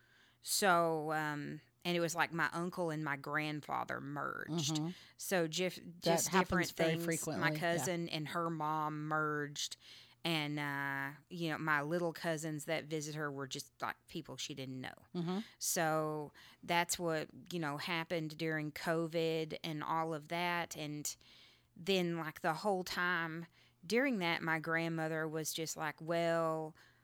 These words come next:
Speaker 1: my son Grady is gonna pick me up." And she never, uh, unpacks in the nursing home.
Speaker 2: Mm-hmm.
Speaker 1: My cousin or I will go over there, unpack everything, put everything up.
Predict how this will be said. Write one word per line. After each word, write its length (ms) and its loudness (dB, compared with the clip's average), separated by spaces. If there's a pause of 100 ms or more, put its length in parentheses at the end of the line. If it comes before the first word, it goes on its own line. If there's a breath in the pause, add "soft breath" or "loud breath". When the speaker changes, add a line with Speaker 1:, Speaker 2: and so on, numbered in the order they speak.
(120)
Speaker 1:
my 140 -2
son 360 2
Grady 460 0
is 160 -4
gonna 180 -4
pick 300 -8
me 180 -6
up." 240 -8 (380 loud breath)
And 160 -2
she 220 0
never, 420 -2 (300)
uh, 300 -2 (120)
unpacks 800 -2
in 140 -2
the 80 -2
nursing 460 -2
home. 420 -6 (120)
Speaker 2:
Mm-hmm. 280 -8
Speaker 1:
My 100 -2
cousin 540 -2
or 120 0
I 200 -2
will 140 -6
go 320 0
over 300 0
there, 440 -2
unpack 680 -4
everything, 640 -2
put 220 -4
everything 580 -4
up. 300 0